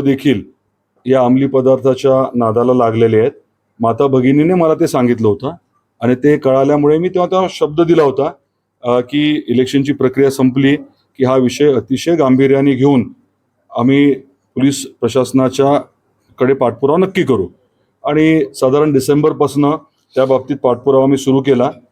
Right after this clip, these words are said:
अ, नावं वगैरे मिळायला जरा कठीण पडत होतं हे अंमली पदार्थामध्ये कोण नेमके इन्व्हॉल्व्ड आहेत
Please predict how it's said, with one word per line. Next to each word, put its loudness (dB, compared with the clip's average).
अ, 2
नावं 2
वगैरे 0
मिळायला 0
जरा -2
कठीण -2
पडत 0
होतं 0
हे 0
अंमली 2
पदार्थामध्ये 0
कोण 0
नेमके 0
इन्व्हॉल्व्ड 2
आहेत 0